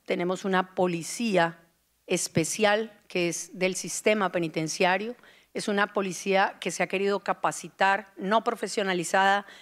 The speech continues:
pero sí capacitar especialmente para ser guardias penitenciarios. Y tenemos otra, otro tema que yo creo que hay que tratarlo, a tratarlo abiertamente,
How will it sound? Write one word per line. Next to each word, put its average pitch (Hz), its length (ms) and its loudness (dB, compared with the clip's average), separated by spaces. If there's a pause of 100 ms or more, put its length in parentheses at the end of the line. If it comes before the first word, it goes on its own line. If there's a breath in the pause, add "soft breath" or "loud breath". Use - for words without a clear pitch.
(180 loud breath)
pero 185 160 -2
sí 190 180 -6
capacitar 190 640 0
especialmente 180 720 -6
para 180 180 0
ser 170 180 -4
guardias 175 540 0
penitenciarios. 165 920 -2 (720 loud breath)
Y 277 280 6
tenemos 214 800 2
otra, 220 560 2
otro 208 240 -2
tema 220 360 0
que 190 520 -4
yo 185 180 -6
creo 214 180 -4
que 220 100 -2
hay 226 80 0
que 220 120 -4
tratarlo, 202 540 0
a 202 40 4
tratarlo 185 460 0
abiertamente, 190 920 -2